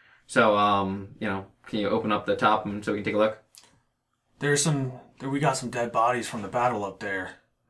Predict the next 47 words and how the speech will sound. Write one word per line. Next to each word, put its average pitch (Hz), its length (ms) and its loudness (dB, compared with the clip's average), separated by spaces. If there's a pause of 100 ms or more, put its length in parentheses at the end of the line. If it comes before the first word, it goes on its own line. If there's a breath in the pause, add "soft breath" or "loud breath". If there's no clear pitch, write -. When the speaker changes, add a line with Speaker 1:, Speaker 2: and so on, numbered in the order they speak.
(480)
Speaker 1:
Okay. - 200 -16 (320 loud breath)
Speaker 2:
And - 100 6
I - 60 10
know, 170 140 8
Speaker 1:
Um, - 60 0
Speaker 2:
and 156 80 8
I 156 40 10
know 160 180 8
he 151 140 4
didn't, 135 260 4
uh, 110 400 4 (380)
and 123 100 -6
I 120 40 0
know 123 160 0
he 123 120 -4
didn't, 113 240 -2
uh, 101 140 0
whatchamacallit, 104 960 -2
get, 117 160 -4
like, 113 240 -4
clearance 120 300 -2
from 110 100 -6
this 127 180 -2
guy 98 220 -2
because 101 600 -8 (140)
he - 140 -6
just 120 180 -4
wrote 110 180 -2
down 120 160 0
a 127 40 -4
piece 139 160 -4
of 165 80 -4
paper, 113 500 -6 (320)
and 104 100 -8
they 110 60 -2
don't 113 120 -2
have 117 200 -2
magical 107 640 -2
Speaker 1:
<laughs> 110 120 -10
Speaker 2:
data 123 220 2
pads 107 320 -2
that 104 160 -4
give 113 120 -6
it 131 80 -10
to 113 100 -10
one 95 140 -6
another. 95 380 -8